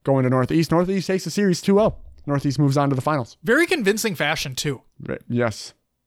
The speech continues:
Speaker 1: Very much so. Next, we had West versus Southeast. Game one was Slayer on the Pit. I'm, I'm just gonna continue to say Slayer 'cause it's rolling off the tongue here. Twenty-five to twelve, going to Southeast.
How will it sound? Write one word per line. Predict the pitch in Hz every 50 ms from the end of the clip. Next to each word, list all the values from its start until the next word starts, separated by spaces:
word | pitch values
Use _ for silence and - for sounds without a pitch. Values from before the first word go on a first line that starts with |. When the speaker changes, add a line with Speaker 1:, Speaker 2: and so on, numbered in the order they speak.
| _ _ _ _ _ _ _
Speaker 1:
Very | - 135 135
much | 135 123 113 -
so. | - 117 107 110 101 - _ _ - - - _ _ _ _ _ _ _ _ _ _ _ _ _ _ _ _ _ _ _ _ _ _
Next, | - 170 175 -
we | 202
had | 180 147 131
West | 131 160 175 190 - - - - -
versus | 147 151 160 151 - 156 -
Southeast. | - 165 160 160 - 175 175 170 -
Game | - 196 196 190 170
one | 170 165 156
was | 139 123
Slayer | - 143 139 135 131 131
on | 135 127
the | 123 117
Pit. | - 151 151 - - _ _ _ _ _ _ _ _ _ -
I'm, | 190 208 220 185 - _ _ _ -
I'm | - 147
just | 147 -
gonna | 180 156
continue | 135 147 127 160 165 151
to | 139 139
say | - 143
Slayer | 131 - 156 156 147 139
'cause | - 139
it's | 131 123
rolling | 127 135 131 127 127 131
off | 127 -
the | -
tongue | - - 151 147 143
here. | 131 127 127 127 - - - - -
Twenty-five | - - 202 202 196 170 - 196 185 175
to | 170
twelve, | 156 - 202 185 170 165 - - 147 - _ _ _ _ _ _ _ _ _ _ _ _ -
going | 165 160 151
to | 143
Southeast. | 131 - 151 143 - 170 170 156 - - -